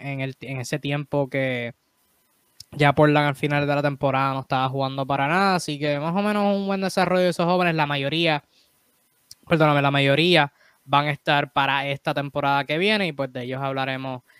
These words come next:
eh, más adelante. Entrando a lo que es la temporada muerta, a lo que Juanillo aludió, eh, te puedo decir una razón por la que Damian Lillard, eh, decidió quedarse en Portland más tiempo y fue por su extensión. Damian Lillard, como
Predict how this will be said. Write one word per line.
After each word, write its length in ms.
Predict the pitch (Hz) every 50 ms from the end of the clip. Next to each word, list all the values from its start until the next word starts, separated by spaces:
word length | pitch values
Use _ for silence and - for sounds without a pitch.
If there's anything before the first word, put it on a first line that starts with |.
| _ _ _
eh, 320 | - 127 123 123 120 120 120
más 260 | 120 123 127 127 123
adelante. 540 | 147 143 139 135 127 127 117 110 113 _ -
Entrando 520 | 101 104 113 _ - 151 156 180 196 202 208
a 20 |
lo 80 | 196 190
que 140 | 175 175
es 40 | 165
la 140 | 170 180 175
temporada 540 | 175 165 160 156 - 151 147 147 156 156 151
muerta, 460 | 151 160 170 180 180 165 - - 143
a 40 | 143
lo 160 | 143 139 131
que 360 | - 135 131 127 123 123 120 - - _ _ _ _
Juanillo 680 | - 135 135 135 139 135 139 143 147 151 156 156 147 - _ _
aludió, 800 | 156 151 151 151 147 143 139 139 160 185 190 170 151 151 151 - _ _ _ _ _ _ _
eh, 280 | 156 151 143 139 135 131
te 120 | - 135
puedo 200 | - 147 147 156
decir 300 | 160 175 165 - 214 208
una 180 | 214 220 220 220
razón 600 | 220 208 175 - - 190 185 180 175 165 160 147 - _ _
por 120 | 160 151
la 140 | 151 147 139
que 120 | 143 143
Damian 360 | 135 143 143 147 151 156 160 156
Lillard, 460 | 156 156 160 160 156 151 139 139 - _ _
eh, 480 | 165 156 147 139 135 131 131 139 143 131
decidió 720 | 127 147 135 - - 147 135 131 139 143 147 151 147 - _ _ _ _ _ _ _
quedarse 440 | _ 170 147 143 143 147 139 - -
en 120 | 156 147 -
Portland 360 | 156 151 151 147 151 147 147
más 200 | 143 143 143 -
tiempo 520 | _ 190 196 202 190 160 - 160 151 151 - _ _ _ _ _
y 80 | 147
fue 160 | 123 156 156 147
por 160 | 180 175 -
su 80 | -
extensión. 640 | 170 - - 160 139 127 - - 147 131 123 120 123
Damian 340 | 117 127 135 143 151 151 151
Lillard, 260 | 156 156 156 156 151
como 440 | - - 151 151 143 143 135 135 -